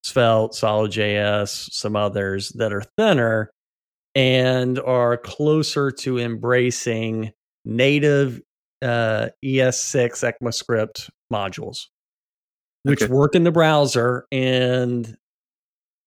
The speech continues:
Speaker 1: until recently behind a flag in Node J S,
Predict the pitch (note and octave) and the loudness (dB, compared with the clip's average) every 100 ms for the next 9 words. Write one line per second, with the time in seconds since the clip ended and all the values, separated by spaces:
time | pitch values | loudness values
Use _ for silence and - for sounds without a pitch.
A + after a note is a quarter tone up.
0 | _ _ D#3 C3 D3+ C#3 D3+ D#3 D#3 C#3+ | _ _ -4 0 2 4 6 4 2 2
1 | C3+ C3 B2 C3 C3+ C3 A#2+ - C3 B2+ | 2 4 2 2 2 2 0 -2 0 2
2 | B2+ B2 A#2 A#2 A#2+ A#2 A2 A#2 A#2 A#2 | 2 2 2 2 0 0 0 0 0 0
3 | G#2+ - - - | -2 -4 -8 -10